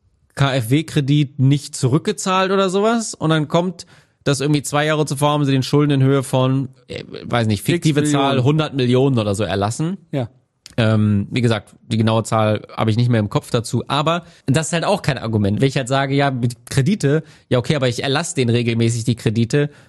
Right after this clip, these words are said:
Speaker 1: dann ist das Geld ja trotzdem weg. Und
Speaker 2: Ja.
Speaker 1: wer kommt dann also letztlich für das Geld irgendwie auf? Also irgendwo muss es ja wieder her-, hergenommen werden.
Speaker 2: Schaut
Speaker 1: Aber
Speaker 2: mal
Speaker 1: ich
Speaker 2: in den Spiegel, dann wisst ihr, wer für das Geld aufkommt.
Speaker 1: Aber hier will man das Ganze rausgefunden haben.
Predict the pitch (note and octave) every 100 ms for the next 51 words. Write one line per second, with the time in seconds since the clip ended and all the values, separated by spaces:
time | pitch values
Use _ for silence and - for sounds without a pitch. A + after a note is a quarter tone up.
0 | _ - A#2 B2+ C3 C3+ - C3+ B2 -
1 | F3 A#2+ G2+ G#2 - B2+ C#3+ C3+ C#3+ D3
2 | D3 C3+ C3 C3 - C3 A#2+ C3 C3 -
3 | A#2 B2+ A#2 - B2 B2 B2+ A2+ G#2+ G#2+
4 | D3+ G3+ C3 A#2+ C3 C3 C3 C3 B2 A#2+
5 | A2 A#2 C3+ - C#3 C#3 D3 D3 D3 D3+
6 | D3+ D3+ D#3 D#3+ D#3+ D3 - F3+ C3+ G#2
7 | A2+ D3+ C#3 G#2+ G#2 G2+ A2+ G#2 - G2
8 | F#2 - F#2+ F#2 D#3 D#3 C#3 A#3+ F3+ G3
9 | G3+ F3+ - F3 E3 B2+ D3+ G3+ C#3 C3
10 | B2 A#2+ A2+ B2+ E3